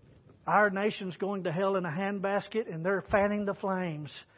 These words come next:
Why, what is, you know, and here's what we think. What's gonna happen to my kids? What's gonna happen to my grandkids?" Brant Martin. I usually don't have much to say about Brant Martin.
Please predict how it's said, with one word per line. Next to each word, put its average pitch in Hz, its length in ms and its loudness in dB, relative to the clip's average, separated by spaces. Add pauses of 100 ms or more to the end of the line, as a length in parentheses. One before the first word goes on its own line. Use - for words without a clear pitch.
(420)
Why, 226 680 6 (240)
what 247 180 8
is, - 160 -10 (220)
you 214 120 0
know, 220 220 6
and 202 120 0
here's 233 240 4
what 269 140 12
we 254 100 4
think. 240 280 6 (320)
What's 247 280 6
gonna 220 260 2
happen 240 500 4
to 226 80 0
my 214 240 0
kids? 214 560 -2 (1200)
What's 269 320 6
gonna 262 260 6
happen 254 360 8
to 254 40 2
my 247 240 4
grandkids?" 220 840 -2 (1400)
Brant 214 340 4
Martin. 202 400 0
I 180 120 0
usually 226 280 0
don't 214 160 -2
have 214 180 0
much 220 240 -6 (100)
to 185 80 -14
say 196 200 -2
about 175 260 -6
Brant 175 280 -4
Martin. 190 400 -4